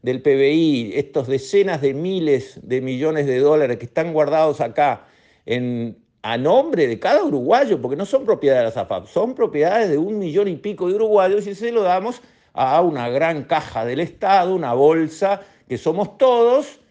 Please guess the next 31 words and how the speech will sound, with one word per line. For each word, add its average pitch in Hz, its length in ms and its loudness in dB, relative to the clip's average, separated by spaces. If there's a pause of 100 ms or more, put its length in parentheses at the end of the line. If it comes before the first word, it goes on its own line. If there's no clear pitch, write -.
(140)
y 156 160 -4
todo 262 280 4
lo 240 140 0
que 220 80 0
ahorraron, 240 640 2 (260)
nada, 202 560 -2
después 185 400 -2
recibirán 190 640 0
lo 190 140 0
que 156 100 -4
alguien 165 300 -2
decida 143 440 -2
que, 110 440 -6
que 127 160 -6
quiera 123 640 0
recibir, 185 760 -4
que 143 80 -6
va 107 120 -2
a 117 40 -6
ser 117 160 -2
muy 160 300 -2
poquito, 120 560 -6
obviamente, 196 600 -2
porque 175 240 -8
entre 196 220 -2
medio 165 280 -2
se 135 100 -4
lo 120 120 -4
van 139 120 -4
a 151 80 -6
fumar 143 420 -4